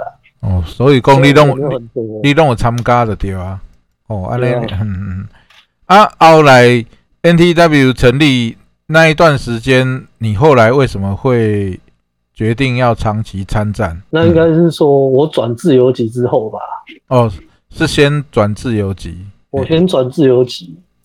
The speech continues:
Speaker 1: 嗯。
Speaker 2: 哦，后面时间就比较自由。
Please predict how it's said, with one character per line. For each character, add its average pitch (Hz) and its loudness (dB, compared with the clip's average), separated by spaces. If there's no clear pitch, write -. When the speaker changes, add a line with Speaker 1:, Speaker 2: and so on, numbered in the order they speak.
Speaker 1:
嗯。 101 -4
Speaker 2:
哦， 147 0
后 160 0
面 175 2
时 151 -2
间 139 2
就 143 0
比 120 -2
较 131 2
自 127 -14
由。 127 -14